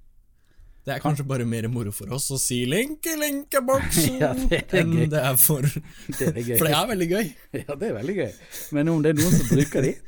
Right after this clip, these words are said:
Speaker 2: det er noe annet. Men, men.
Speaker 1: Ja.
Speaker 2: Det blir mer, eh, kilobytes ut på internett.
Speaker 1: Ja,
Speaker 2: I
Speaker 1: vi
Speaker 2: form
Speaker 1: jobber jo bare for å gjøre internett større, ikke sant?
Speaker 2: Yes, det er det vi gjør.
Speaker 1: Mhm.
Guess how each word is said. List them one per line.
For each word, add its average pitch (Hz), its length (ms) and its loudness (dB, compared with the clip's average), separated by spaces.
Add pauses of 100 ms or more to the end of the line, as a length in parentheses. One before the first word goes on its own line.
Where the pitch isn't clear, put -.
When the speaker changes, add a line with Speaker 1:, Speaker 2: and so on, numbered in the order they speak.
Speaker 2:
det 302 100 -6 (220)
er 156 160 -2
noe 117 240 -2
annet. - 400 -14
Men, 190 160 -2
men. 92 200 -10 (760)
Speaker 1:
Ja. 95 100 -12 (220)
Speaker 2:
Det 196 180 -2
blir 190 160 -2
mer, 175 360 2 (260)
eh, 143 260 -4
kilobytes 98 840 -4 (140)
ut 151 360 -6
på 101 160 -2
internett. - 640 -8 (1000)
Speaker 1:
Ja, 104 100 -14 (300)
Speaker 2:
I 117 80 -6
Speaker 1:
vi 127 100 -2
Speaker 2:
form 123 340 -6
Speaker 1:
jobber 113 300 -4
jo 117 80 -6
bare 110 160 -4
for 113 100 -8
å 117 60 -4
gjøre 107 160 -8
internett 104 340 -8
større, 110 480 -10
ikke 110 220 -10
sant? 120 260 -12
Speaker 2:
Yes, - 220 -8 (380)
det 90 120 -14
er - 60 -20
det 64 80 -18
vi 64 100 -18
gjør. - 160 -20 (840)
Speaker 1:
Mhm. - 320 -14